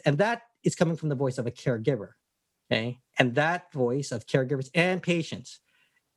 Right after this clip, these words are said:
that I would say has been growing in Canada. Um, and that is still growing. And that's something I would say we should be proud of, but we're not done.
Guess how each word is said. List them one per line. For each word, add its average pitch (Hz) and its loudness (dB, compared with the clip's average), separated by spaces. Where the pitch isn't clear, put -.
that 156 6
I 170 2
would 170 -2
say 123 0
has 139 4
been 127 2
growing 123 0
in 113 -4
Canada. 113 -2
Um, 110 2
and 110 2
that 123 0
is 131 6
still 175 4
growing. 175 -2
And 120 2
that's 147 2
something 160 0
I 147 4
would 180 -2
say 156 2
we 147 0
should 147 -2
be 135 -2
proud 139 2
of, 233 0
but 120 2
we're 131 4
not 123 0
done. 175 0